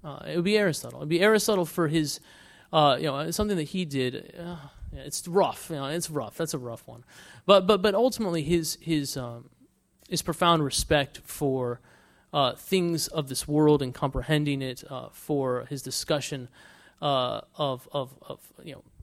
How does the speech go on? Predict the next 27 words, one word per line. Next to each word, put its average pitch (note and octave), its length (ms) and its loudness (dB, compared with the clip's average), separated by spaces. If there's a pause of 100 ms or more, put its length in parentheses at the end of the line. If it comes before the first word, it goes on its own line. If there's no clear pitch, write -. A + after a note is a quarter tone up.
living D#3+ 460 2
things C#3 640 -6
and, A#2+ 180 -18
and, C3+ 180 -16
and, C3 160 -14
and C3+ 280 -12
what C#3 200 -2
makes C#3+ 340 -6
them B2+ 120 -10
distinct, E3 640 -2
his, D3 220 -8
his, C3 180 -10
his C#3 460 -10
developed, C#3+ 640 0 (520)
uh, C3+ 360 -2
respect F#3+ 760 0
for, A#2+ 640 -8 (460)
uh, C3 260 0
truth G#3 460 -2
as D#3+ 240 4
it's - 160 -8
discovered C3+ 760 -6
here E3+ 460 -2
and C3 200 -6
now. D3+ 520 -8 (400)
I D3+ 80 -4
think, D#3 260 -4